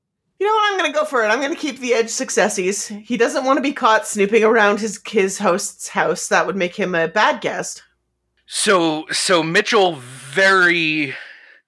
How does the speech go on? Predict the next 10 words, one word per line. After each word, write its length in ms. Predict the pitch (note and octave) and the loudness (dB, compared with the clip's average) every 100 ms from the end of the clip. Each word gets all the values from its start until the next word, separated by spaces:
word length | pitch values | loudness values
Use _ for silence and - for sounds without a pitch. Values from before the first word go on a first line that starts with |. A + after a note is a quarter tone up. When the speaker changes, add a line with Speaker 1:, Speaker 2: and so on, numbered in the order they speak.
| _ _ _ | _ _ _
Speaker 2:
subtly 960 | - - D#3 C3+ B2+ A#2 A2+ A2 G2 - _ _ _ _ _ _ _ _ _ _ _ _ - | -8 -2 2 2 2 0 0 -2 -6 -12 _ _ _ _ _ _ _ _ _ _ _ _ 0
opens 840 | C3 C3 C3 A#2 A2 G#2 - - - - _ _ _ _ _ _ - | 2 4 0 0 -6 -6 -8 -8 -14 -20 _ _ _ _ _ _ -14
the 220 | A#2 A#2+ | -4 -2
door 400 | G2 G#2+ A2 G#2 | 0 4 4 2
to 140 | - | -2
the 120 | G2 | -10
basement. 760 | F2+ F#2+ F#2 - F2+ - - - _ _ _ _ _ _ _ - | -8 -8 -6 -8 -10 -14 -18 -20 _ _ _ _ _ _ _ -4
And 560 | C#3+ C#3 C3+ C3 A#2+ - | 0 2 2 -2 -8 -6
it 220 | E3 F3+ - | -2 -2 0
is, 800 | D#3+ D3 C#3+ C#3+ C3+ - - | 0 0 0 -2 -4 -8 -12